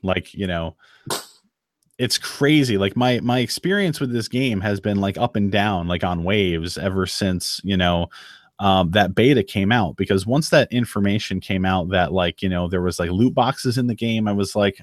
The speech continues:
"Uh, I don't really know if I wanna get into this," you know, especially since the cards are apparently going to be altering performance in the game somehow. I'm not really sure. I'm gonna take the money that I've got set aside for this game and I'm gonna go buy something else. And then, like,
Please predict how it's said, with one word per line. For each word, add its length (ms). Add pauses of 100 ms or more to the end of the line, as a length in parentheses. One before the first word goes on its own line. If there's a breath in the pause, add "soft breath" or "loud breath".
(1400 soft breath)
"Uh, 300 (140)
I 120
don't 160
really 240
know 240
if 120
I 80
wanna 300
get 220
into 300
this," 380
you 80
know, 140
especially 480
since 300
the 100
cards 460
are 140
apparently 580
going 260
to 80
be 160
altering 800 (400 soft breath)
performance 680
in 100
the 80
game 340
somehow. 720 (540)
I'm 140
not 180
really 220
sure. 340
I'm 180
gonna 140
take 240
the 80
money 280
that 120
I've 120
got 180
set 140
aside 320
for 100
this 140
game 160
and 60
I'm 80
gonna 140
go 80
buy 260
something 380
else. 320
And 80
then, 300
like, 220